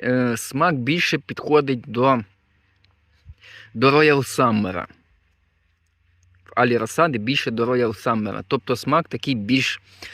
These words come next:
класичний персиковий. Є кислинки, є.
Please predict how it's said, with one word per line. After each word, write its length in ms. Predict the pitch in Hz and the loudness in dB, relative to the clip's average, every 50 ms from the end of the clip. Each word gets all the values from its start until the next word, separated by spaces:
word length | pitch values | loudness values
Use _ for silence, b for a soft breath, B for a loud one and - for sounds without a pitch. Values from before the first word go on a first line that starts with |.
| B B B B | B B B B
класичний 680 | - 131 135 131 - - - 175 - - - 147 139 127 - _ | -2 0 0 0 0 0 0 0 0 -2 -2 -4 -4 -6 -6 _
персиковий. 680 | - 107 104 95 - - - - - 98 98 101 104 113 | -4 -2 -2 -4 -6 -10 -16 -14 -12 -10 -8 -8 -6 -4
Є 120 | 135 131 | -4 -4
кислинки, 680 | - - - 101 - - 160 185 180 160 - - 135 123 | -4 -6 -10 -10 -8 -6 -4 -4 -4 -4 -4 -4 -4 -4
є. 180 | 120 120 117 | -4 -4 -4